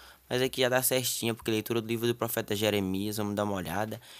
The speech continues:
"Eis que verei um dia", diz o Senhor, "em que farei cumprir." Vamos ver também agora na Deus Conosco, se tá certo, né? Vamos ver. Leitura do livro do profeta Jeremias. "Eis que virão dias", diz o Senhor, tá certinho, beleza?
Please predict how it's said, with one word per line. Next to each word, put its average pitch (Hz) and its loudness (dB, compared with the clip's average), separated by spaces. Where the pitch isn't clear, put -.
"Eis 110 6
que - 0
verei 120 4
um 117 4
dia", 113 2
diz 117 -2
o 113 0
Senhor, 107 2
"em 120 -4
que 120 -8
farei 113 -2
cumprir." 110 -4
Vamos 123 2
ver 120 2
também 123 2
agora 117 2
na 113 4
Deus 123 8
Conosco, 113 4
se - 6
tá 110 4
certo, 87 6
né? 98 -2
Vamos 98 -4
ver. 113 -4
Leitura 120 4
do 110 2
livro 120 0
do 120 -6
profeta 117 0
Jeremias. 104 0
"Eis 110 4
que 117 -6
virão 107 0
dias", 113 0
diz 104 -4
o 107 2
Senhor, 104 4
tá 107 0
certinho, 120 0
beleza? 104 -2